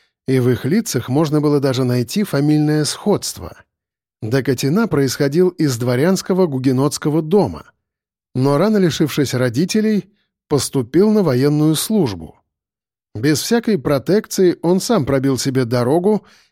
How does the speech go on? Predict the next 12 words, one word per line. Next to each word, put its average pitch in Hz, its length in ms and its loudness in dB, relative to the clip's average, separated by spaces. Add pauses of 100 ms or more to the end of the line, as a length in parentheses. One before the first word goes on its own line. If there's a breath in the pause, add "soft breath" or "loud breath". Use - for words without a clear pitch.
(140 soft breath)
и 156 120 0
достиг 139 500 -2
своего 165 340 2
нынешнего 151 520 0
положения. 165 680 -2 (840)
Между 127 360 0
тем, 131 220 0
как 123 200 -4
младший 135 420 -2
брат 127 280 -2
его 127 380 -2
отца, 185 600 -4